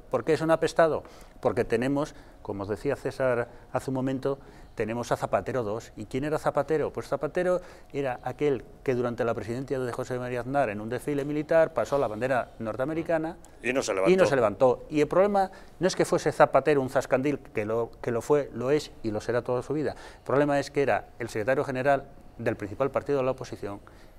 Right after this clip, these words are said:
Speaker 1: y candidatable a presidente del gobierno, hasta que fue y llegó a ser presidente del gobierno. Y eso es lo que tenemos, de aquellos polvos a estos lodos. No podemos, no, no, Biden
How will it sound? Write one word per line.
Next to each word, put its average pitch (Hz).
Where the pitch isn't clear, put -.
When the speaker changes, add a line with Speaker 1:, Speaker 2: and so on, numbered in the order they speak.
Speaker 1:
y 151
candidatable 113
a 135
presidente 101
del 90
gobierno, 87
hasta -
que 113
fue 135
y 113
llegó 101
a 98
ser 104
presidente 107
del 110
gobierno. 135
Y 135
eso 165
es 190
lo 185
que 175
tenemos, 165
de 117
aquellos 135
polvos 156
a 160
estos 160
lodos. 139
No 117
podemos, 143
no, 135
no, 143
Biden 147